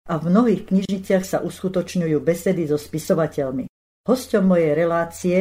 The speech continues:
Život na ceste za snom číslo štyri je začínajúci spisovateľ Roman Kvaltén. Aký román mu píše život na jeho ceste za snom a o čom píše on sám, o tom sa budeme rozprávať v nasledujúcich chvíľach.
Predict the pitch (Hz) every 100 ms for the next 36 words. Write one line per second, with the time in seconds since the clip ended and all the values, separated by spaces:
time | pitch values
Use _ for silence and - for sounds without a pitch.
0 | 190 175 175 196 175 170 170 170 - -
1 | 139 160 165 180 160 - 156 - 139 -
2 | - 143 143 175 214 - _ _ 160 170
3 | - - 160 185 185 214 202 190 175 170
4 | 151 - 147 - 165 160 160 170 165 170
5 | 160 151 143 135 - 135 135 - 147 143
6 | 170 214 226 - _ _ _ - 208 214
7 | 240 175 196 220 185 165 156 156 - 175
8 | 165 - 143 139 160 185 185 185 185 170
9 | 160 175 156 - 139 143 147 170 165 202
10 | - _ - 156 214 214 196 190 185 180
11 | 180 - 143 - 170 175 202 226 - _
12 | 190 220 220 202 190 180 156 139 170 -
13 | 180 170 160 160 - 151 165 160 165 151
14 | 156 147 - 147 - 143 143 131